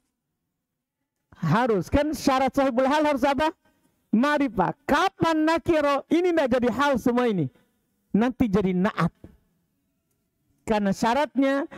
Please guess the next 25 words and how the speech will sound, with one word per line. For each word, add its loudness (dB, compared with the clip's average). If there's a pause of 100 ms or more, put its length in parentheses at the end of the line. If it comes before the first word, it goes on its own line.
(160)
jumlah 0
atau 0
sibul -2
jumlah 0
terletak 0
setelah 0
ma'rifah 0 (240)
sebagai 0
apa? -2 (640)
Hal 0
yang 0
saya 0
isyaratkan 0
kemarin. -2 (240)
Jumlah 0 (160)
atau 0
sibul 0
jumlah 0
yang 0
terletak 0
setelah 2
ma'rifah 0
harus 0
apa? 0 (640)
Hal. -4